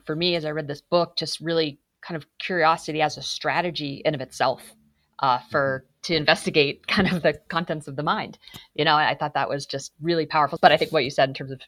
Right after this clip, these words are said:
Speaker 1: trigger, behavior, result makes a lot of sense. And I, I think, like, a, maybe just a really clear example of, you know, someone that you've worked with, you know, and kind of what that step actually looks like. You know, what is that, that moment of,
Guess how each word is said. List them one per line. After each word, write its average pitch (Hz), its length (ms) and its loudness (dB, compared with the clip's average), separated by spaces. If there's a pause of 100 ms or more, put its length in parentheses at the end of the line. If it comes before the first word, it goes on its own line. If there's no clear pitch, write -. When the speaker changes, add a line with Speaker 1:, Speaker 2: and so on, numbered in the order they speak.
Speaker 1:
trigger, 135 380 -4
behavior, 139 300 -4
result 131 340 -2
makes 131 300 -12
a 147 40 -2
lot 143 180 4
of 139 80 -4
sense. 135 280 -4
And 143 100 -4
I, 131 60 -2
I 139 160 -2
think, 170 180 -4
like, 147 160 -2
a, 131 140 0 (300)
maybe 139 240 -8
just 139 180 -6
a 139 40 -4
really 139 180 -6
clear 139 240 -2
example 131 560 -4 (480)
of, 127 340 -4 (220)
you 139 80 -8
know, 135 80 -4
someone 135 220 -6
that 127 100 -6
you've 147 100 -6
worked 185 220 4
with, 156 360 4
you 143 120 -2
know, 131 80 0
and 127 100 -6
kind 143 180 -6
of 135 60 -10
what 139 160 -2
that 135 160 -2
step 131 260 -4
actually 127 280 -6
looks 147 260 -6
like. 135 260 0
You 139 60 -8
know, 135 80 -8
what 156 160 4
is 156 120 -2
that, 135 220 2 (480)
that - 160 2
moment 151 420 0
of, 131 280 -4